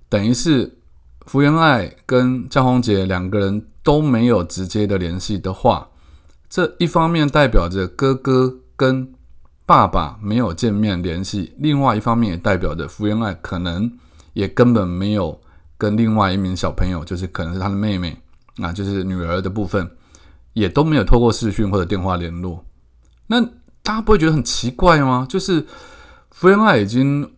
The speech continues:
外遇，也甚至好像现在是有交了男朋友，跟男朋友同居吧，然后把小男孩带在身边，跟他们一起住。然后另外一方面，他竟然可以一年之间不闻不问的去，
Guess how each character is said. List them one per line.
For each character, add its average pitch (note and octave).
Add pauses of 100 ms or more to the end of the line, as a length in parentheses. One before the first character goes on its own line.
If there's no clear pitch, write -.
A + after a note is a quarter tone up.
(140)
外 D3
遇， A#2+
也 G2
甚 B2+
至 A#2
好 A2+
像 B2
现 C#3
在 B2
是 B2
有 F#2
交 A2
了 G#2
男 F#2+
朋 G2+
友， G2+
跟 G2+
男 F#2+
朋 G2
友 F#2
同 F2
居 F#2
吧， E2 (840)
然 A#2+
后 D3+
把 A2+
小 G2
男 G2+
孩 A2
带 A#2
在 A#2
身 A2
边， G#2+
跟 G#2
他 G#2
们 F#2+
一 F#2+
起 F2+
住。 - (320)
然 A#2+
后 C#3
另 E3
外 D3
一 -
方 C#3+
面， C#3
他 C#3
竟 C#3+
然 G2+
可 A2+
以 A2+
一 C3
年 G2
之 G2+
间 G#2
不 A#2+
闻 F#2
不 G2
问 G#2
的 F2+
去， E2